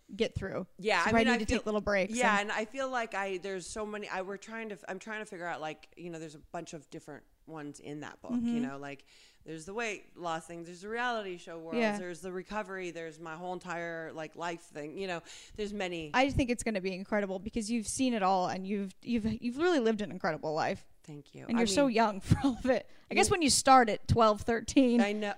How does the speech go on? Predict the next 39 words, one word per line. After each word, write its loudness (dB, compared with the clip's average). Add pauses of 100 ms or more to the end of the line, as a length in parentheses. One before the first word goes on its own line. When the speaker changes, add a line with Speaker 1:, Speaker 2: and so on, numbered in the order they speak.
Speaker 2:
but -6
Speaker 1:
Yeah. 6 (560)
Speaker 2:
and 0
it's -6
cr-, -14 (340)
I 0
mean, -4
like, -4
I 0
still, -4
like, -6
I, -2
I -4
just, -12
I, -2
I -4
wanna -6
keep -16
it -8
as -8
real -6
as -8
possible. -8
Speaker 1:
Mm-hmm. -2
Speaker 2:
I 0
feel -4
like, -4
you -8
know, -4
I -2
always -4
tell -8
people -10
dream -10
big, -10 (120)
you -2
know? 0
Speaker 1:
Mm-hmm. -8
Speaker 2:
Um, -2